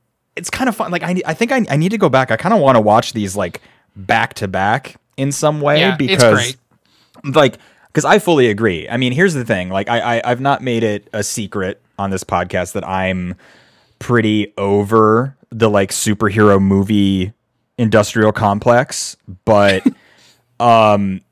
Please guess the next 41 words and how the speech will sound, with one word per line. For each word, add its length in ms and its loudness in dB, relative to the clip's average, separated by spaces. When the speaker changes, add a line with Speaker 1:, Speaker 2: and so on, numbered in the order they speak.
Speaker 1:
I 120 2
gotta 300 4
say, 460 2
I, 160 0
the 140 0
same, 320 0
the 200 -2
same 260 0
feeling 320 2
hit 200 0
me 360 -4
in 140 -4
Into 200 -4
the 80 -6
Spider-Verse, 480 4
and 100 -4
it 80 -8
hit 140 -2
me 160 0
again, 580 4
uh, 480 2
when 180 -4
I 20 0
was 100 -2
seeing 200 -4
Across 260 2
the 60 -12
Spider-Verse. 400 0
Like, 160 0
like 180 2
you 80 -2
said, 180 2
like, 140 2
ten, 320 0
twenty 260 0
minutes 280 0
in, 300 -4
I, 380 4
I 160 6
leaned 340 0
back 380 0